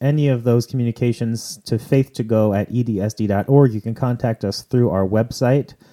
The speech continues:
w w w dot my faith to go dot org, and you can also contact us through Instagram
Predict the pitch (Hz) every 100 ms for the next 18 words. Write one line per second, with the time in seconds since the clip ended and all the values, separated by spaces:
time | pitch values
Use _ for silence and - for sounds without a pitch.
0 | _ _ 110 107 107 110 104 104 107 104
1 | 104 95 87 107 110 - 104 - 101 104
2 | 104 - 110 107 101 - 98 95 101 95
3 | - 92 98 90 90 87 85 - - 90
4 | - 104 107 98 92 131